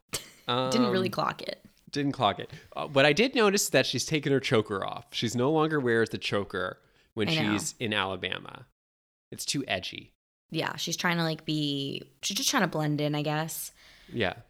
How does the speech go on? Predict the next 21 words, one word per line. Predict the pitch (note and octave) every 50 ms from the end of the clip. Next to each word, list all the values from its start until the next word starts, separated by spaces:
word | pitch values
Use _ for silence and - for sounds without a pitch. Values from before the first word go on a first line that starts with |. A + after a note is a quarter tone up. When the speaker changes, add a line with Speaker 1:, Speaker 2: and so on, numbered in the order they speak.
| _ -
Speaker 1:
And | - F#3+ F#3+ F#3+ F#3+ F#3 F#3 F3+ F3 F3 F3 E3+ E3+ - -
I'm | - F3+
trying | F3+ - C#4 D4
to | D4
think. | C#4 G#3 D#3+
She | - - F#3+
pulls | F3+ - - - - E3+ G#3 B3
up | B3+ B3 B3 - - -
to | - E3
this | E3+ D#3+ -
house. | - D#3+ C#3+ C#3 C#3+ D3 D3 - - - - - - _ _ _ _ _ _ -
We | E3+
don't | F#3 F#3 D3+ E3+
know | E3+ E3 D#3+ D#3 D3+ D#3
whose | D3 E3 D3+ -
house | - C#3+ C#3+ -
it | D3+ D3
is | D3 C#3+
yet. | C#3+ C3+ C#3 C#3+ D#3 - - _ _ _ _ _ _ _ _ -
Speaker 2:
Yeah. | B2 A#2 G2 - - A2 - _ _ _ _ _ _ _ _ _ _ _ _ _ _ -
Speaker 1:
And | - F#3+ F#3+ F#3+ F#3+ F#3 F#3 F#3 F3+ F3+ F3 F3 F3 E3+ E3+ E3